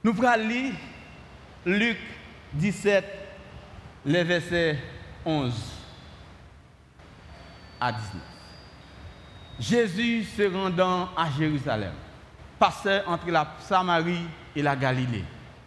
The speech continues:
Comme il entrait dans un village, dix lépreux vinrent à sa rencontre. Se tenant à distance, il élevait la voix et dirent, « Jésus,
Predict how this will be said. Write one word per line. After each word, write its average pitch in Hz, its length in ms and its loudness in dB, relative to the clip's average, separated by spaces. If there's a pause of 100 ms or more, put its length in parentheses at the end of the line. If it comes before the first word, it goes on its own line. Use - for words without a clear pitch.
(880)
Comme 277 300 8
il 247 120 2
entrait 233 460 2
dans 202 260 0
un 208 120 2
village, 196 540 4 (680)
dix 160 240 2
lépreux 165 380 2
vinrent 151 460 4
à 143 80 2
sa 151 160 2
rencontre. 131 500 -4 (800)
Se - 160 0
tenant 180 360 4
à 185 60 6
distance, 180 480 2 (960)
il 165 160 4
élevait 151 280 2
la 131 160 2
voix 120 380 2 (240)
et 139 80 0
dirent, « 117 360 -2 (1900)
Jésus, 302 680 6